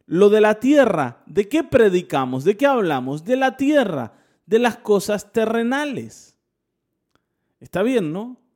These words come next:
Y estos terrenales que están ocupados acá, de lo que están haciendo y de sus vidas en la tierra, en su pequeño,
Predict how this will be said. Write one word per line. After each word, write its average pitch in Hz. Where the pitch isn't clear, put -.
Y 214
estos 294
terrenales 202
que -
están 170
ocupados 170
acá, 185
de 131
lo 120
que 120
están 175
haciendo 196
y 135
de 135
sus 131
vidas 220
en 143
la 139
tierra, 214
en 139
su 127
pequeño, 175